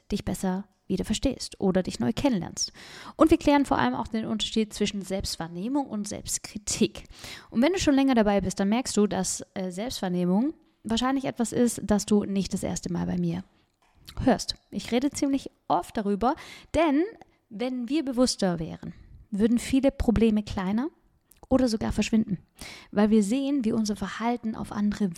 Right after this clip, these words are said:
wirkt, im Guten wie im Schlechten. Und klar, der Spruch, „Ungewissheit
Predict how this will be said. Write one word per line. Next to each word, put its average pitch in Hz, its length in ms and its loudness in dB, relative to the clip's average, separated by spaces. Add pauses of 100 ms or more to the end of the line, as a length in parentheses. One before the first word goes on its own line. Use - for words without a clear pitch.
wirkt, 196 440 6 (380)
im 190 160 2
Guten 247 260 -4 (360)
wie 220 120 4
im 226 60 8
Schlechten. - 400 -6 (680)
Und 254 100 4
klar, 330 200 4
der 311 100 10
Spruch, 285 400 6 (260)
„Ungewissheit 247 800 4